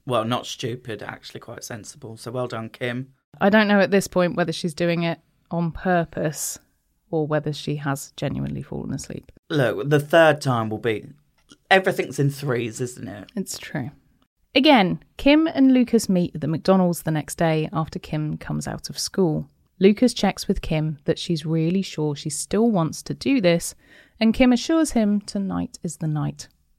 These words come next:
Speaker 2: She will make sure she stays awake." And she does. On Wednesday the thirteenth of April, Lucas prepares the knives and heads to Kim's house.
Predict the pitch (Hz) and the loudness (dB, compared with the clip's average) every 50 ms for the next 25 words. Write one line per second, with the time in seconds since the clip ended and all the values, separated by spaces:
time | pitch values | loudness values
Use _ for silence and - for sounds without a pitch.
0 | _ _ - - 180 180 180 175 175 180 202 202 - - - - - - 294 285 | _ _ -4 0 2 2 2 2 2 0 0 0 -2 -8 -12 -10 -4 -2 0 2
1 | 226 180 165 160 170 170 - - - 185 170 - - 165 156 151 156 170 170 160 | 4 4 4 2 2 0 -4 -6 -6 -6 -6 -4 -4 -2 -2 -2 -4 -4 -2 -2
2 | 156 131 - - - - _ _ _ _ _ _ _ _ _ _ _ _ - 202 | -2 -2 -4 -6 -12 -18 _ _ _ _ _ _ _ _ _ _ _ _ -16 -10
3 | 196 185 151 147 - - - 165 151 170 160 - - 127 - - - - _ _ | -8 -6 -6 -6 -6 -6 -6 -4 -2 -2 -2 -2 -4 -8 -10 -12 -14 -16 _ _
4 | _ _ _ _ _ _ - 233 254 269 269 320 359 381 370 - - 330 339 320 | _ _ _ _ _ _ 6 6 8 8 8 6 6 6 4 4 4 4 4 4
5 | 320 - - 262 262 254 - 226 220 - 196 175 160 151 - - 160 160 147 143 | 2 2 4 4 4 4 2 0 0 0 0 0 0 0 0 0 0 0 0 -2
6 | - _ _ _ _ - 180 190 208 208 - 240 233 - - 220 208 - 180 175 | -6 _ _ _ _ 4 4 4 4 6 4 2 2 4 0 -2 0 0 0 0
7 | 170 160 - - 180 165 151 147 143 139 139 143 - - - _ 175 165 151 - | 0 0 0 0 0 2 2 2 0 0 -2 -4 -6 -10 -10 _ -6 -6 -6 -4
8 | - 151 143 143 - - - - - - - - - 143 117 104 - - - - | -6 -6 -6 -6 -10 -12 -12 -10 -10 -12 -12 -10 -8 -8 -8 -8 -10 -10 -12 -12
9 | 80 - - - - - | -12 -12 -12 -14 -16 -16